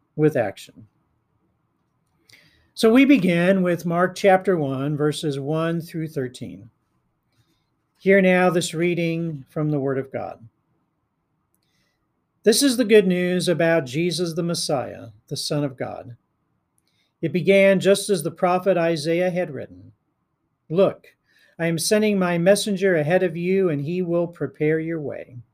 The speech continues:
He is a voice shouting in the wilderness, "Prepare the way for the Lord's coming,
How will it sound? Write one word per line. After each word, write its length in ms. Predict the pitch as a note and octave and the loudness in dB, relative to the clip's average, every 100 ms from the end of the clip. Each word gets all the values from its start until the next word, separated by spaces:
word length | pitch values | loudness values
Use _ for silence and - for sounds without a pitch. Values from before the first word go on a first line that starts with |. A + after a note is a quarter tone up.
| _ _ _ _ _ _ _ _ _ - | _ _ _ _ _ _ _ _ _ 2
He 80 | G3+ | 4
is 140 | E3+ | 4
a 80 | F3 | 6
voice 340 | G#3+ G#3+ G3 | 6 8 6
shouting 540 | - F#3 F#3+ G3+ G#3+ G#3 | 0 2 4 4 2 -2
in 80 | |
the 80 | G3 | -2
wilderness, 840 | E3 C3+ A#2+ - - - - - _ _ _ _ | -2 -4 -6 -16 -20 -18 -18 -20 _ _ _ _
"Prepare 500 | - C#3+ F#3+ G3 G3+ | -8 -2 4 6 6
the 100 | F#3+ | 4
way 360 | F3+ F#3 F#3+ F#3 | 2 2 4 2
for 180 | F#3 E3 | -2 -8
the 100 | D#3+ | -4
Lord's 360 | E3 F3 D#3 | -2 -4 -6
coming, 680 | - - D#3+ B2 A2 C3 | -12 -8 -6 -6 -10 -14